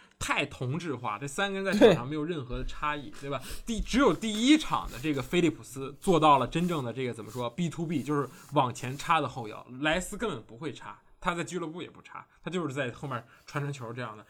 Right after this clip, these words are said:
Speaker 1: 这无所谓。但是你现在没有这样的一个人，你让菲利普斯去干这个活儿，他行的时候那就塞一脚什么制胜助攻，对吧？不行的时候，那防守位置就丢掉了，就很简单一个道理。然后前腰这个位置，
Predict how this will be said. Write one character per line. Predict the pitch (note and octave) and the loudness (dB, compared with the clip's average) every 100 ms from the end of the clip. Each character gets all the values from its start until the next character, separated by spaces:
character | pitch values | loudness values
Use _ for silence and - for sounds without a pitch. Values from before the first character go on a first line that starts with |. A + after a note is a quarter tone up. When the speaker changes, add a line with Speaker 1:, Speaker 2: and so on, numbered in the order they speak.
| - | -8
Speaker 1:
这 | G3+ | -4
无 | C#3+ B2+ | -4 -6
所 | G#2 | -12
谓。 | F#2+ - | -16 -12
但 | D3+ | -10
是 | D3 | -10
你 | A2+ G#2+ | -10 -12
现 | F3 | -10
在 | C#3 | -8
没 | C3+ | -6
有 | B2+ | -6
这 | |
样 | C3 | -8
的 | A2 | -8
一 | |
个 | A#2 | -12
人， | G#2 G2+ | -14 -16
你 | A2+ | -10
让 | C3+ | -6
菲 | D3+ | -4
利 | F3 | -4
普 | B2+ - | -6 -10
斯 | D#3 | -10
去 | D#3 | -4
干 | E3+ D3 | 0 0
这 | C3 | -2
个 | |
活 | A#2 G2 G#2 | -8 -8 -6
儿， | A#2 - - | -6 -8 -4
他 | F#3+ | 0
行 | F#3+ - C#3+ F3+ | 2 2 0 2
的 | A3+ | 0
时 | B2 | 0
候 | B2+ A2+ - - - | -4 -4 -10 -12 -4
那 | |
就 | C#3 | -4
塞 | C3+ | 0
一 | E3 D3 | 0 0
脚 | A#2 | -2
什 | G#2+ | -6
么 | A#2+ | -10
制 | C3+ C3+ | -6 -6
胜 | C3+ | -6
助 | B2 A#2+ | -6 -8
攻， | C3 B2 | -8 -8
对 | B2 | -8
吧？ | G#2+ - | -10 -6
不 | A3+ | -2
行 | F3+ C3+ C#3+ | -2 -2 -4
的 | |
时 | A#2+ | -6
候， | A2 A2 - - | -8 -10 -14 -6
那 | E3 C#3 - - | -4 -2 -6 -2
防 | D3 | 0
守 | D3 | 2
位 | C3+ | 0
置 | A#2+ | -2
就 | A2+ | -6
丢 | A2+ B2 B2 | -6 -4 -2
掉 | A2+ | -4
了， | G#2+ | -8
就 | - | -12
很 | B2 | -10
简 | A#2+ | -10
单 | G#2+ G#2 | -8 -8
一 | |
个 | G2+ | -8
道 | G2+ F#2+ | -12 -16
理。 | - - - | -18 -20 -10
然 | B2 | -2
后 | D3 C3 - | -2 -4 -10
前 | - B2+ C#3 | -8 -4 0
腰 | E3 E3 | 2 2
这 | B2+ | 0
个 | |
位 | A2 G#2+ | -4 -8
置， | - | -12